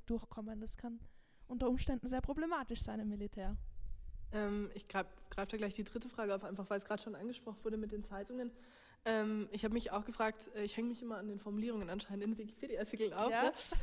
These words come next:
Speaker 2: Ähm, aber es wird angegeben, dass in der deutschen Presse der Weihnachtsfrieden nie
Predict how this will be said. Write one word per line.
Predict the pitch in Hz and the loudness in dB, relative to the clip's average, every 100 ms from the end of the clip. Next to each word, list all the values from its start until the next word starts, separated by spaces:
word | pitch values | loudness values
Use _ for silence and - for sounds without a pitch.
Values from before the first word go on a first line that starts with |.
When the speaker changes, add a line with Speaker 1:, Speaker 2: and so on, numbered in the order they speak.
| - | 4
Speaker 2:
Ähm, | - 233 240 240 220 | 4 4 2 -2 -2
aber | 220 220 | 0 2
es | 254 | 0
wird | 269 | -2
angegeben, | 233 247 226 240 247 | -4 -4 -4 -4 -2
dass | 240 | -4
in | 240 | -2
der | 220 | -2
deutschen | 196 214 - | 0 0 -2
Presse | 247 220 220 | -4 -4 -4
der | 208 190 | -2 -2
Weihnachtsfrieden | 190 202 214 - 214 202 | -2 -4 -4 -4 -4 -6
nie | 202 202 | -4 -4